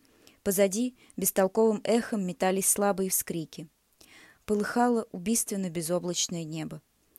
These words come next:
С обочины, в траву, сюда, мимо забора с табличкой "Вход воспрещён", срезать через пастбище. Там, в бездонной жаре над дорогой, они с Хилли прицелились и угодили даже не в машину,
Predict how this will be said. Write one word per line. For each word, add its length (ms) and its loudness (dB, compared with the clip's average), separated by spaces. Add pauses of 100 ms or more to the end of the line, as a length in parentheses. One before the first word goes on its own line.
(140)
С 140 2
обочины, 520 0
в 80 -12
траву, 460 -2
сюда, 500 -2 (260)
мимо 220 2
забора 340 4
с 100 0
табличкой 460 0
"Вход 260 -4
воспрещён", 640 -6 (260)
срезать 440 4
через 300 -2
пастбище. 640 -2 (800)
Там, 280 2
в 80 -10
бездонной 540 0
жаре 320 2
над 200 -4
дорогой, 500 0 (320)
они 240 2
с 80 4
Хилли 360 2
прицелились 880 0
и 80 -2
угодили 480 2
даже 340 2
не 120 -4
в 80 -8
машину, 540 0